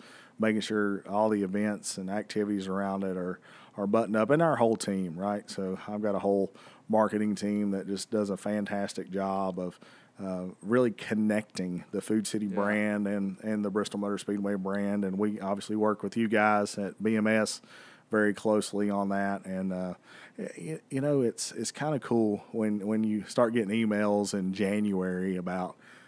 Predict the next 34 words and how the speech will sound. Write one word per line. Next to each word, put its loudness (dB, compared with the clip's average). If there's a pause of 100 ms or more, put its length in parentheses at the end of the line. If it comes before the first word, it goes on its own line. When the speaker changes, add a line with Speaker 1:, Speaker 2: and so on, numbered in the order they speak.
(220)
Speaker 1:
"You 4
got 10
any 10
details 8
yet 10
on 6
race 8
Speaker 2:
Oh 0
my 4
Speaker 1:
night? -8
Who's 8
gonna 6
Speaker 2:
gosh. 4
Speaker 1:
be 8
there?" 6
It's -6
like, -16 (260)
"Hell -2
no, 2 (160)
not 6
yet." 8
Speaker 2:
<laughs> -6
We're 6
working 12
on 6
it. -2
Speaker 1:
Yeah, 8
we're 12
working 12
on 6
it. -6 (200)
So, 0
but, 6
uh, 6